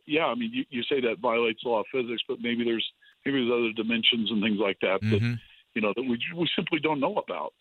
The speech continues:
Speaker 1: And it's, it's, it's fascinating to think about. And I think that's one of the areas that Hollywood has done an interesting job of sort of opening our minds to the, the possibilities.
Speaker 2: Yeah, you mentioned the, uh,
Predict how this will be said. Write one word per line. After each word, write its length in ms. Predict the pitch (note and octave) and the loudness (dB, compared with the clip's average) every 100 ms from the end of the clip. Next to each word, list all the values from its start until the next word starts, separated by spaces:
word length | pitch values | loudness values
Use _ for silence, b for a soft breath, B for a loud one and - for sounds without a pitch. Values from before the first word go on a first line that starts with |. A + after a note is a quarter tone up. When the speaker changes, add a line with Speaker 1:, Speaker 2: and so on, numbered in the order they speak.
| - | -6
Speaker 1:
And 300 | A2 A2 A2+ | -2 0 0
it's, 160 | A2+ - | -2 -2
it's, 160 | A#2 - - - B B B - | -4 0 -2 -2 B B B -4
it's 160 | C3 - | -2 0
fascinating 640 | - D3+ D#3+ C#3 C3 A2+ G#2+ | 2 2 0 0 0 0 -2
to 80 | G#2 | -2
think 160 | - B2 | -2 -4
about. 300 | A2+ A2+ G#2+ | -2 0 2
And 80 | A2 | 0
I 40 | A2+ | -2
think 160 | C#3+ | -2
that's 160 | C#3 B2 | -2 -2
one 120 | D3+ | 0
of 60 | C#3 | 2
the 140 | A#2 A#2+ | 2 2
areas 260 | A#2 A2 - | 2 0 -2
that 120 | G2+ - B B B | -6 -6 B B B
Hollywood 520 | - D3 C#3 A2+ G#2+ G#2 | 0 2 2 0 0 0
has 120 | A2 G2 | -4 -4
done 180 | A2+ | -6
an 140 | A2 A2+ | -4 -4
interesting 480 | A2+ - A2 A2+ G#2 | -4 -2 -2 0 2
job 340 | A#2+ G#2 G#2 | 4 4 2
of 120 | G#2 G2 - B B - | 0 -2 -10 B B -2
sort 140 | A#2 | 2
of 60 | A#2 | 2
opening 380 | A#2 A#2+ A2+ | 0 -2 -2
our 100 | G#2 | 0
minds 360 | G#2+ A2+ A2 A2 | 2 2 2 0
to 100 | G#2+ | -2
the, 80 | G2 G2 _ | -2 -4 _
the 80 | A2 | -4
possibilities. 840 | - A2+ F#2+ F#2 G#2 G2+ - D2+ - - _ _ _ _ - B B - | 0 2 0 0 0 0 -2 -4 -6 -6 _ _ _ _ -20 B B -4
Speaker 2:
Yeah, 120 | C#3+ | 0
you 120 | C#3+ | 2
mentioned 480 | D3 D3+ - C3+ B2+ | 2 2 0 -2 -2
the, 300 | B2+ B2+ B2 | 0 2 2
uh, 240 | A2+ G#2+ | 2 0